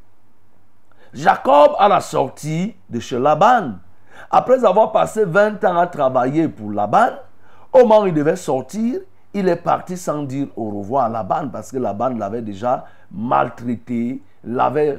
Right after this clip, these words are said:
régulièrement escroqué. Quand il est sorti, vous vous souvenez, sa fille, euh, Rachel avait volé les, les, les dieux étrangers de Laban.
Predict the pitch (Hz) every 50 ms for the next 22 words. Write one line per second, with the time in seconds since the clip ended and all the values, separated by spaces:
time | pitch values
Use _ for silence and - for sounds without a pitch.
0 | 107 95 95 - 233 254 226 175 185 180 170 160 143 139 139 156 156 - - 117
1 | 110 - - - - 98 - - 107 90 - - - - - - - - - -
2 | - - 160 - 220 190 175 165 160 - - - 139 117 104 - - - 135 170
3 | - - - - - - - - - - - - 139 156 160 - - 156 123 120
4 | 123 117 127 135 151 175 - - - - - - - - - - - 135 120 -
5 | - - - 190 196 185 160 139 127 113 98 - - - - - - 117 - -
6 | 123 110 117 110 - - 160 139 117 110 127 135 123 110 98 117 127 123 120 117
7 | 131 147 143 - - - - - - - 113 113 - 101 110 - - 117 117 113
8 | 101 87 90 117 147 151 147 143 123 98 - - 107 107 107 101 98 131 123 113
9 | 101 98 98 92 92 117 120 107 92